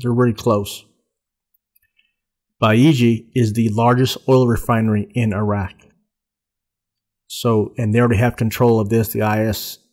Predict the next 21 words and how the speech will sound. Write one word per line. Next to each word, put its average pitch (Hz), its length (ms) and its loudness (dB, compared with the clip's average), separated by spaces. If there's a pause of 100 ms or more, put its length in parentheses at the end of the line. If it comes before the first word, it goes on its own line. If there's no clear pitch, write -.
I 117 220 -2
S, - 540 -4 (640)
and 110 240 0
they 120 60 4
already 127 220 4
looted 120 480 2
the 110 460 -2
central 120 380 -2
bank 113 560 -4 (120)
in 120 220 -2
Mosul, 110 720 -2 (380)
took - 180 0
over 117 180 2
four 127 220 0
hundred 113 240 0
million 117 260 0
dollars 117 320 0
in 104 120 -2
cash, 131 520 -2 (540)
Iraqi 110 380 0
dinar, 120 520 0